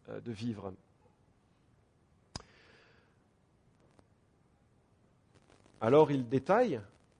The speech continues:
ce qu'il veut dire, marcher d'une manière digne. Et c'est le deuxième point que je voudrais relever avec le verset deux et trois. Ayant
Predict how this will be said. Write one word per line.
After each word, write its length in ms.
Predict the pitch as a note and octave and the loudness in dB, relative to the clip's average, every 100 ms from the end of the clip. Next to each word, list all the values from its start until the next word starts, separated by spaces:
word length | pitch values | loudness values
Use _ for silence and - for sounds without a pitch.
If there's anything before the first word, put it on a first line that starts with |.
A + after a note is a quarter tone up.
| _ _ _ | _ _ _
ce 180 | - C#3+ | -12 -10
qu'il 260 | - C#3+ A#2 | -8 -8 -6
veut 300 | C3+ D#3 - | -4 -4 -6
dire, 500 | A2+ A#2+ D3 G3 A#2 - _ _ _ _ _ - | -8 -2 0 0 -4 -16 _ _ _ _ _ -16
marcher 680 | C3 C3+ - - C#3 D#3 C#3 | 0 0 0 -4 -6 -6 -8
d'une 140 | B2+ | -8
manière 380 | B2+ A#2+ A#2+ G#2 | -6 -2 -2 -2
digne. 400 | G2 A#2 A2 G2 G2 - _ - | -4 -8 -8 -10 -14 -20 _ -6
Et 60 | C3 | -4
c'est 180 | - D3+ | 0 2
le 100 | C3+ | 2
deuxième 460 | A3 A3 F#3+ E3+ | 0 0 0 0
point 320 | - E3+ G3+ | 0 -2 -2
que 180 | A3 D3 | -4 -6
je 380 | A2 B2+ B2 A#2 | -2 0 2 0
voudrais 340 | A2 B2 D3+ | -4 -6 -2
relever 520 | F3 D#3 B2+ B2+ F3 - | 2 2 2 0 -2 -4
avec 300 | B2+ B2 - | -4 -2 -2
le 80 | C3 | -2
verset 360 | C3 - C3+ | -4 -4 -4
deux 300 | A2+ C3+ D#3 - | -2 -2 -2 -4
et 80 | A#2 | -12
trois. 320 | - G#2 G2 _ _ - - - - - | -12 -14 -16 _ _ -20 -20 -20 -12 2
Ayant 280 | D3+ F3 | 6 6